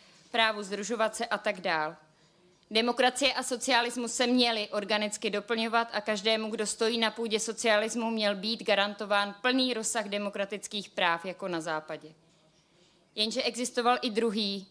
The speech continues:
motiv. Tím byl motiv modernizační, pokrokový, chcete-li. Tento rozměr levice ale do značné míry ztrácela a že ji úplně ztratila.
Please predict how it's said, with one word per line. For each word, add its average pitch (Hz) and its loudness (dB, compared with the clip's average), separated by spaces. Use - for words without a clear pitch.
motiv. 165 -8
Tím 233 0
byl 240 4
motiv 240 0
modernizační, 185 2
pokrokový, 196 0
chcete-li. 208 0
Tento 240 4
rozměr 254 2
levice 254 2
ale 254 2
do 240 4
značné 254 0
míry 254 0
ztrácela 240 2
a 220 0
že 220 0
ji 240 0
úplně 220 -2
ztratila. 170 -2